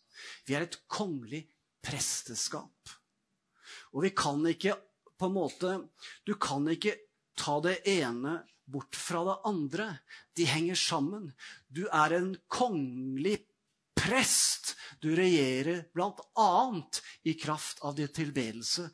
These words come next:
og liv-, lovprisning, og det at du ærer Jesus Kristus i ditt liv. Amen! Og så sa Jesus, men det er ikke bare det, skjønner du.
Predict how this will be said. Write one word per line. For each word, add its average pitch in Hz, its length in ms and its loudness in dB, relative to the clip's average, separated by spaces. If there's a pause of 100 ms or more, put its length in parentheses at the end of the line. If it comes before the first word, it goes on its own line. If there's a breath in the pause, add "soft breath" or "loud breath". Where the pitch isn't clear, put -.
(280 loud breath)
og 127 160 -4
liv-, 139 340 -6
lovprisning, 147 680 -4 (280 loud breath)
og 135 120 -6
det 120 80 -2
at 113 140 -12
du 127 100 -10
ærer 117 480 -2
Jesus 110 420 -8
Kristus - 520 -8 (100)
i 101 80 -10
ditt 95 160 -14
liv. 92 160 -16 (880)
Amen! 262 380 6 (2500 loud breath)
Og 139 80 -4
så 233 160 0
sa 165 480 0
Jesus, 135 720 -2 (640 soft breath)
men 113 80 -10
det - 60 -4
er - 80 -10
ikke 180 100 -8
bare 185 160 -6
det, 214 100 -8
skjønner 143 300 -14
du. - 20 -20